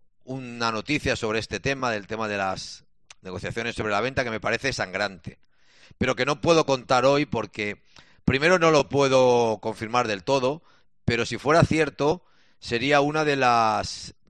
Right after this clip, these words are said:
vergüenzas más grandes que está viviendo la historia del Real Club Deportivo Español. Pero prefiero, repito,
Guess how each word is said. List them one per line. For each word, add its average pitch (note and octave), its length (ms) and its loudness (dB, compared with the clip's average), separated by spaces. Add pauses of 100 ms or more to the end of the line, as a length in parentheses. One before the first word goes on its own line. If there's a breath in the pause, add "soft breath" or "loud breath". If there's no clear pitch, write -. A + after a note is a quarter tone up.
vergüenzas C3 480 0
más C3+ 140 0
grandes C3+ 640 -4 (640 soft breath)
que - 80 -8
está C3 180 -2
viviendo C3 760 -2 (520)
la G#2+ 120 -4
historia C3+ 540 -2
del G#2+ 140 -4
Real A2+ 160 -4
Club A2+ 100 -6
Deportivo G2 400 -6
Español. E2 460 -12 (420 soft breath)
Pero A#2+ 180 4
prefiero, D3+ 560 2
repito, C#3+ 720 -2